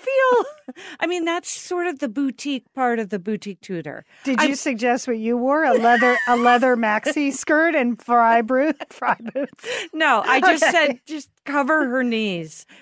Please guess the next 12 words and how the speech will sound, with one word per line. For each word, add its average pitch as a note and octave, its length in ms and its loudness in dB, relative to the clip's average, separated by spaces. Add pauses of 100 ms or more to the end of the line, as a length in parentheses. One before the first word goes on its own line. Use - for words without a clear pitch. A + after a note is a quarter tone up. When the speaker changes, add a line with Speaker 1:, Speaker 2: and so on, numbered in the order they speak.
Speaker 1:
Right. A#3 360 0
Just D4+ 200 0
Speaker 2:
Okay. B3 100 -4
Speaker 1:
make C4 180 0
sure, A3+ 440 -2 (500)
yeah, D4+ 80 2
just C#4 300 -6 (180)
wear D4 320 -2
something B3 720 -4
below G3+ 280 -2
the F3+ 120 -10
knee D3 360 -12